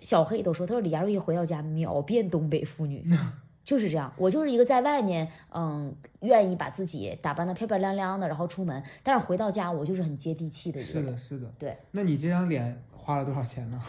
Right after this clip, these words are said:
Speaker 2: <laughs>
Speaker 1: 我这张脸，我跟大家讲，可能你看不出来啊，但是真的花了不少钱。我第一次做整形的时候，那是打什么玻尿酸什么的嘛。
Speaker 2: 啊，啊。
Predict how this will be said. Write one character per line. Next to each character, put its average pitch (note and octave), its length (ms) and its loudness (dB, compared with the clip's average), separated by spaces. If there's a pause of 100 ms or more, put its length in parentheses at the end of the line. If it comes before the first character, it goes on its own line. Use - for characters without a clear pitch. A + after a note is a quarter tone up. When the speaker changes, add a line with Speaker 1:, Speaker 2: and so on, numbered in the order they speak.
Speaker 2:
<laughs> A#3 180 0
Speaker 1:
我 B3 80 4
这 C#4 160 0
张 A#3 280 4
脸， F3 360 2
我 D#3+ 40 0
跟 E3 140 -2
大 E3 100 -2
家 D#3 60 -4
讲， D#3 160 -8
可 - 140 -6
能 F3+ 120 -2
你 F#3 80 -4
看 G#3+ 320 0
不 D#3+ 120 -4
出 - 180 -10
来 A#2+ 300 -4
啊， B2+ 200 -14 (300)
但 G3+ 140 -4
是 G3 40 -2
真 G#3+ 120 -2
的 G#3+ 40 -4
花 F3 160 -6
了 E3 80 -4
不 E3 80 -8
少 E3 160 -8
钱。 B2+ 240 -14
我 E3+ 120 -2
第 C4 360 -6
一 C#4 80 -2
次 A3 260 -6
做 E3+ 540 -4 (280)
整 C#3 220 -6
形 C3+ 240 -8
的 E3+ 80 -4
时 D#3+ 100 -8
候， D#3 120 -8
那 F3+ 100 -4
是 F3 140 -10 (100)
打 - 180 -6
什 - 120 -10
么 F#3 80 -4
玻 A#3 160 -6
尿 A3+ 120 -4
酸 A#3+ 320 -4
什 F#3+ 80 -6
么 D3+ 160 -2
的 D3 60 0
嘛。 C#3 260 -4
Speaker 2:
啊， C3+ 60 -14
啊。 C3+ 220 -12